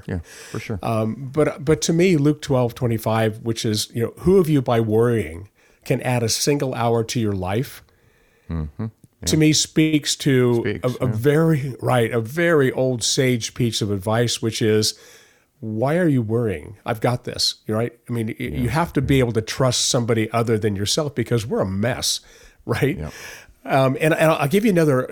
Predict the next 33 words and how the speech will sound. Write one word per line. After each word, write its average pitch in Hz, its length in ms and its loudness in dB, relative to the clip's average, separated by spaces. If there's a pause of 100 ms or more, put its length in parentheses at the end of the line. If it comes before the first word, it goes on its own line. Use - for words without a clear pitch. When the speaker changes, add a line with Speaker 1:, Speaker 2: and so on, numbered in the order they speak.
Speaker 2:
um, 113 480 0
takeaway 120 400 2
I 113 80 2
had 120 240 0
from 117 160 -2
this, 113 160 4
but 123 140 0
I, 127 240 2
I 135 80 0
just 151 260 2
started 139 320 2
to 120 60 0
smile 117 360 2
when 104 100 0
you 107 80 2
talked 113 220 -2
about 113 220 -2
when 110 120 -4
we 113 120 2
were 113 120 4
in 107 120 2
meetings, 120 540 0 (500)
Speaker 1:
Mm-hmm. 95 240 -4
Speaker 2:
and, 117 420 2
Speaker 1:
Sure. 135 80 -10 (100)
Speaker 2:
and 131 160 2
I 123 100 4
knew 139 140 4
you 156 180 6
couldn't 147 340 0
read 131 200 2
the 120 80 2
room. 120 440 4